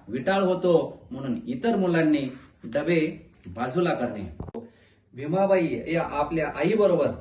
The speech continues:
बाजारात गेल्यानंतर दुरूनच दुकानदाराने कपडे टाकून देणे, वडिलांना भेटायला गेल्यावर बैलगाडीवाल्याने अस्पृश्य म्हणून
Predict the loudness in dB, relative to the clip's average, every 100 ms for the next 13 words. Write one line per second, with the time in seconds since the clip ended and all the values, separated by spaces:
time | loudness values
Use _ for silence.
0 | -14 -14 -6 -4 -4 -4 -6 -4 -4 -2
1 | -4 0 0 0 -10 -20 -20 -20 -4 0
2 | 2 2 0 0 2 2 2 2 0 -4
3 | -6 -4 -2 -2 -4 -12 -14 -10 -8 -8
4 | -6 -4 -4 -6 -14 -20 -20 -18 -10 -6
5 | -6 -6 -8 -8 -8 -6 -2 -2 0 0
6 | 0 2 2 -2 -6 -18 -20 _ -8 0
7 | 2 2 2 2 2 2 0 0 -2 -10
8 | -20 -20 -20 _ -14 -12 -6 -4 -4 -6
9 | -6 -6 -6